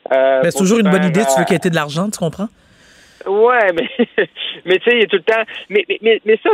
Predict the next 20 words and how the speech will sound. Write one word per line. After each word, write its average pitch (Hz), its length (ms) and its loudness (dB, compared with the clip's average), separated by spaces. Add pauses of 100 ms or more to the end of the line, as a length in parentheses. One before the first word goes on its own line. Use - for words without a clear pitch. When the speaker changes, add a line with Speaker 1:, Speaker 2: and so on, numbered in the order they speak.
Speaker 1:
tu - 80 2
sais, 427 40 2
autant, 226 480 2
autant 185 320 0
moi 185 140 -2
aussi, 190 220 -10
c'est - 80 -20
quand 165 140 0
j'ai 156 140 -2
vu 135 80 -8
ça, 180 140 0
bon, 151 200 2
OK, 139 240 -2
encore 156 380 0
Bombardier, 147 800 -2 (340)
mais 156 320 0
autant, 190 540 2
c'est, 143 180 -6
je - 80 -10
pense, 202 140 0